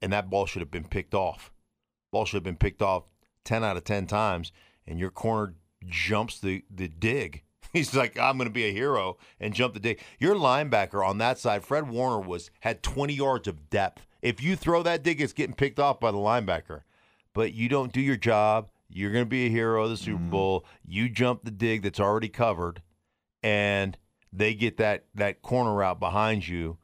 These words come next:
Speaker 1: for a first down. And so it's, you know, I mean, there's a lot of different things that go into losing a football game, right? But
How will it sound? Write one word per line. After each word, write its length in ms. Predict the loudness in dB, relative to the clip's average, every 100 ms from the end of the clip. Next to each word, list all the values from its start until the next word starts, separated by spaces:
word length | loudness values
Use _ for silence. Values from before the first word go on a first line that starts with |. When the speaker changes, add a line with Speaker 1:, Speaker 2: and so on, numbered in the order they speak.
| _
Speaker 1:
for 340 | -4 0 2 2
a 80 | 0
first 320 | 0 0 0
down. 440 | 0 2 0 -2 -8 _ _ _
And 480 | -2 0 0 -2 -8 -16 _ _ _ -20
so 240 | -2 2 2
it's, 180 | 0 -4
you 140 | 0
know, 160 | 2 4
I 100 | 2
mean, 180 | 0 0
there's 180 | 2 2
a 60 |
lot 320 | 2 4 6 4
of 80 |
different 280 | 0 -2 -2
things 220 | 0 0 -2
that 120 | 2
go 240 | 2 4
into 180 | 0 0
losing 500 | -2 -2 -2 0 -2
a 60 | -2
football 460 | 0 0 2 0
game, 280 | 0 -2 0
right? 300 | 2 2 0 -8 _ _ _ -8
But 440 | 0 2 4 0